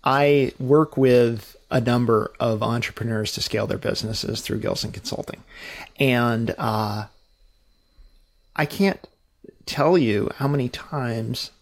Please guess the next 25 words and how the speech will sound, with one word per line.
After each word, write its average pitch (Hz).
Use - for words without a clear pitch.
I'm 135
told, 117
"This 131
employee 139
of 107
mine 107
should 196
have 151
known. 117
They 139
should 214
have 185
done 139
the 123
right 107
thing." -
I'm 143
like, 135
"Did 131
you 170
tell 120
them 117
what 107
you 120
wanted?" -